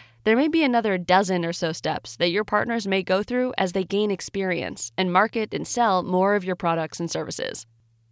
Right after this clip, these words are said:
We won't cover those additional steps here, but we will go into more detail in later podcasts. The point we want to emphasize in closing is that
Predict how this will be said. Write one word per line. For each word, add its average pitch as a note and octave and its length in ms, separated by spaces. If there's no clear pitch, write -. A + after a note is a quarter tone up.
We A#3+ 100
won't C#4+ 220
cover B3+ 200
those G#3 200
additional F3+ 380
steps E3+ 280
here, G3+ 400
but G3+ 140
we G3+ 100
will A#3 180
go B3 200
into G#3 200
more F#3+ 200
detail D#3+ 480
in F3 160
later D#3+ 240
podcasts. - 720
The A3+ 100
point D#4+ 340
we B3 120
want A3+ 220
to - 120
emphasize F3 540
in E3 120
closing F3+ 600
is F#3 160
that F#3+ 180